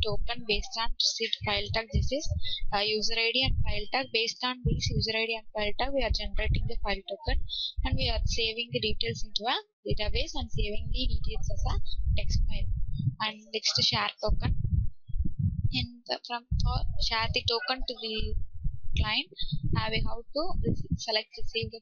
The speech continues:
path as, uh,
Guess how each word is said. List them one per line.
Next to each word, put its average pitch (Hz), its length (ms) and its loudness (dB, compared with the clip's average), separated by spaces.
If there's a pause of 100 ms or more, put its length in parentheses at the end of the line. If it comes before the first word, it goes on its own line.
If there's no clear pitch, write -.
path 262 240 -4 (1160)
as, - 380 0 (180)
uh, 214 400 0